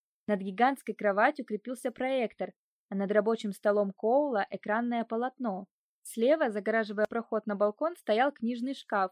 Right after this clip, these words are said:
и пробковая доска, пестрящая документальными сводками, вырезками из газет и желтыми стикерами. Картин у Коула тоже была масса.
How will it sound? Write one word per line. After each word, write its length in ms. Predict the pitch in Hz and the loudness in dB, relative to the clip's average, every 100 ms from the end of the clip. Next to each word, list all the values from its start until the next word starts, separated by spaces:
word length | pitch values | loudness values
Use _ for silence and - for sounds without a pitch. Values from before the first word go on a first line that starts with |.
| _ | _
и 80 | 196 | -6
пробковая 540 | 233 233 - 240 240 | -4 -2 -2 2 2
доска, 440 | 214 254 - 226 196 | 0 -6 0 0 0
пестрящая 540 | 196 - 202 - 202 | -4 -2 -2 0 -4
документальными 720 | 190 202 202 208 202 196 196 | -4 -6 -4 0 0 -2 -6
сводками, 580 | - 233 302 - 202 196 | -4 0 0 0 -4 -2
вырезками 560 | 196 233 214 214 202 | -2 -2 -4 -6 -4
из 100 | 196 | -4
газет 380 | 190 202 226 269 | -4 -2 -2 -2
и 60 | 214 | -2
желтыми 400 | 202 202 226 233 | -4 -4 -4 -6
стикерами. 680 | - 233 208 190 180 175 208 _ _ _ _ | -6 -10 -6 -6 -8 -12 -18 _ _ _ _
Картин 400 | 233 226 - 359 | -2 -2 -2 -4
у 60 | 294 | 0
Коула 360 | 269 285 285 | 2 2 2
тоже 300 | 285 285 214 | 2 2 2
была 220 | 196 202 202 | 0 0 0
масса. 460 | 196 190 - 214 | 0 -4 -6 -18